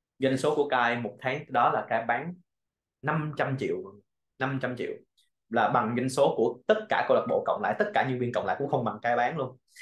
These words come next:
Mà nếu bây giờ mọi người hỏi Ca lý do tại sao mà Ca có thể bán nhiều như vậy, thực tế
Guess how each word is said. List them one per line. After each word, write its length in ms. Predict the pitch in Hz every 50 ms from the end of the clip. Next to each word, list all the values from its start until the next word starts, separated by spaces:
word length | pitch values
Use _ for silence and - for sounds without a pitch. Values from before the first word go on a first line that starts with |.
| - - -
Mà 160 | 123 117 120
nếu 160 | 135 160 196
bây 140 | 190 185 160
giờ 220 | 131 127 117 113
mọi 180 | 107 104 110 123
người 80 | 120
hỏi 200 | 120 - 107 135 - -
Ca 220 | 151 147 147 160
lý 80 | 202 214
do 140 | 196 185 175
tại 140 | - - -
sao 180 | - 143 139 135
mà 240 | - 120 113 - - -
Ca 120 | 143 151 151
có 20 | 185
thể 60 | 180 -
bán 160 | - 185 185 170
nhiều 140 | 165 139
như 140 | 127 135 147 139
vậy, 160 | - - - - - _ _ _ _ _ _ _ _ _ _ _ _
thực 160 | - - _
tế 80 | - 151